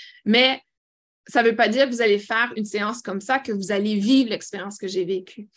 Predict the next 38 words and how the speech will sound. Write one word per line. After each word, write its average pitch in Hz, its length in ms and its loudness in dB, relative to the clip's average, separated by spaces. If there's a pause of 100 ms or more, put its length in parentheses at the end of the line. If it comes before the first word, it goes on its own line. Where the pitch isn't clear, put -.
(380)
C'est - 180 -6
pour 220 140 -10
ça 294 160 -2
que 294 60 -16
c'est 233 100 -6
important 208 400 -4
de 240 60 -10
comprendre 226 480 -6
que 190 100 -10
quand 269 300 0
ça 247 160 -6
sera 220 240 -4
le 220 80 2
moment, 202 320 -2
ça - 140 -8
va - 180 -12
se - 80 -16
passer. - 500 -10
Vous 190 100 -10
avez 190 180 -2
pas 240 180 0
besoin 214 460 0
de 202 120 -2
forcer, - 540 -4
de 202 80 -6
dire, « 214 200 0
Ah, 240 100 2
il 214 60 0
faut 233 100 -2
absolument 214 340 -4
que 214 40 -12
je - 60 -10
fasse 214 160 -10
une 196 100 -8
séance 196 300 -8
de 196 80 -6
guérison 185 420 -8
quantique », 269 400 -8